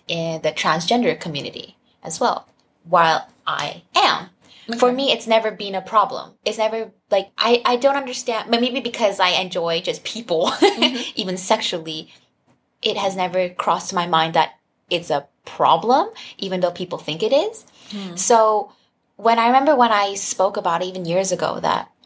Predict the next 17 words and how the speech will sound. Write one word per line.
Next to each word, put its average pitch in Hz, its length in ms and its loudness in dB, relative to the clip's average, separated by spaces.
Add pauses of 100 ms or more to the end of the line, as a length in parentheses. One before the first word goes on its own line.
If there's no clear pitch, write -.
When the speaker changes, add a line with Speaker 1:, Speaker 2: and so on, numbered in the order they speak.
(140)
Speaker 1:
I 170 680 -2
was 175 220 0
really 196 180 0
into, 175 240 -2
like, 160 180 0
transgender 160 520 0
porn. 101 420 0 (200)
Speaker 2:
Yeah. - 200 -4 (640)
Speaker 1:
And 180 260 -2
then 170 300 -4 (260)
there 202 140 0
was 196 160 0
always 190 140 0
had 190 140 2
that 170 140 2
misconception 175 760 -2
that 143 220 0